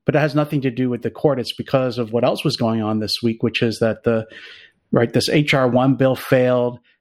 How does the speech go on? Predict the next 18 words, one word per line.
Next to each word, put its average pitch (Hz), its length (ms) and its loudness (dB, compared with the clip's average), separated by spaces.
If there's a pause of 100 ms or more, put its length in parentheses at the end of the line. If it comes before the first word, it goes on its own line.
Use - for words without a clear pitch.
(120)
The 113 320 2
effort 139 400 -2
to 123 140 -2
get - 180 0
rid 131 120 0
of 110 60 -4
the - 60 -12
filibusters 135 760 0
failed. 127 420 0
You 131 140 0
know, 117 40 0
Manchin 127 440 0
and 117 200 -2 (100)
Senators 165 400 2
Manchin 131 380 2
and 120 80 0
Sinema 135 380 0
have, 120 180 -4